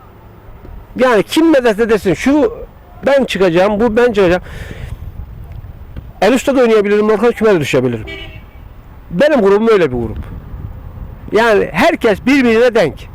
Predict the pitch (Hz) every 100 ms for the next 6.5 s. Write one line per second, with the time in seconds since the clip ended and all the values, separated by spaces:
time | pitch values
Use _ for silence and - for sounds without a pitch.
0 | - - - - - - - - - -
1 | - - - - - - - - 135 156
2 | 180 - - 262 320 294 285 302 247 254
3 | 277 269 247 233 262 262 - - - -
4 | - - - 277 - 220 202 208 196 214
5 | 220 226 233 202 151 185 185 165 156 170
6 | 147 139 113 175 -